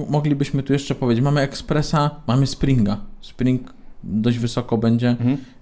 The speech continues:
Speaker 1: Y, myślę, że to będzie zasługa samego w sobie też Kotlina w ogóle, jeżeli
Speaker 2: Mhm.
Speaker 1: chodzi o Springa, chociaż często używany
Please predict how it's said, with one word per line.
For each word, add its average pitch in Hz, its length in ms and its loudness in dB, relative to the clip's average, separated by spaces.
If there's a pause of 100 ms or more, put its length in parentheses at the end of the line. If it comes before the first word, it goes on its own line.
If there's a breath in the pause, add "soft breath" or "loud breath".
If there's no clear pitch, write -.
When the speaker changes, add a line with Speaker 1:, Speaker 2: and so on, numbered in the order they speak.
(100)
Speaker 1:
Y, 117 240 4
myślę, 120 260 2
że 120 60 -2
to 117 180 2
będzie 113 300 0
zasługa 113 680 0
samego 110 380 -2
w - 100 -8
sobie 104 200 -2
też 110 160 -8
Kotlina 107 480 0 (380)
w - 60 -6
ogóle, 117 320 -2 (360 loud breath)
jeżeli 110 160 -4
Speaker 2:
Mhm. 117 160 2
Speaker 1:
chodzi 110 100 0
o 107 40 0
Springa, 120 440 0
chociaż 113 280 -6
często 107 320 -4
używany 107 440 -2